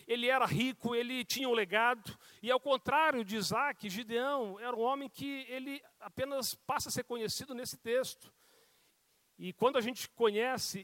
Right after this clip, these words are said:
Gideão, a, a história que nós vemos de Gideão é que ele era de uma família pequena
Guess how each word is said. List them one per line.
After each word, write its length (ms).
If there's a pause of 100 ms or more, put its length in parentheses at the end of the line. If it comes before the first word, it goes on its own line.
(120)
Gideão, 640
a, 200
a 40
história 480
que 120
nós 180
vemos 220
de 60
Gideão 360
é 40
que 100
ele 100
era 160
de 80
uma 160
família 360
pequena 520